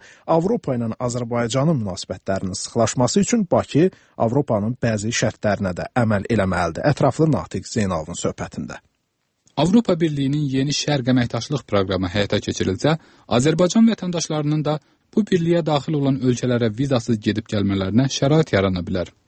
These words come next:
Speaker 2: Birlik artıq həmin proqramını martın iyirmisində qəbul eləyərək ona qoşulmaq üçün özünün şərqdəki altı qonşusuna göndərib. Proqrama Ukrayna, Moldova, Gürcüstan, Ermənistan, Azərbaycan və Belarus dəvət olunub.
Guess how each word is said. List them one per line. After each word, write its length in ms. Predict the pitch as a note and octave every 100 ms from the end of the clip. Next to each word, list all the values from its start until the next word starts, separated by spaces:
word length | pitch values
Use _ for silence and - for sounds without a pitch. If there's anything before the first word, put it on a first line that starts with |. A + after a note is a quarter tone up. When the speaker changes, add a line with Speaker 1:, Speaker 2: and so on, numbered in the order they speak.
| -
Speaker 2:
Birlik 360 | C3 B2 C3+ C3
artıq 300 | A#2 B2 -
həmin 240 | B2 B2+
proqramını 560 | A#2+ A#2+ A2+ A#2 B2 C3 _ _
martın 460 | - A#2 A2+ C#3+ C3+
iyirmisində 640 | C3+ B2 A#2+ A#2+ B2 C3+
qəbul 320 | A#2+ G2 G2 G2
eləyərək 460 | G2+ B2 D#3+ - _ _ -
ona 220 | C#3+ A3+
qoşulmaq 480 | F3+ F3 F3 E3 E3
üçün 240 | - D#3+ C3+
özünün 380 | B2+ B2 D3
şərqdəki 600 | D3 - B2+ - B2 D3 C#3+ _ _
altı 320 | - A#2 G#2+
qonşusuna 540 | C#3 A#2+ A#2+ - - A#2+
göndərib. 500 | G2 F2+ F2+ F2+ - _ _ _ -
Proqrama 480 | F3 D#3+ F3 G3 A3+
Ukrayna, 560 | - B2 D#3+ D#3+ D#3 D3
Moldova, 600 | C#3+ C#3+ C3+ D3 C#3 C3+
Gürcüstan, 640 | - D3 C3 A#2 B2 B2
Ermənistan, 680 | B2+ C3+ C3+ A#2 - A#2+ C3
Azərbaycan 640 | A#2 B2 A#2+ A2+ A2 D3 D3
və 80 | C3+
Belarus 400 | B2+ C3+ D#3 D3
dəvət 380 | - F#2+ F#2 -
olunub. 300 | F#2+ F2+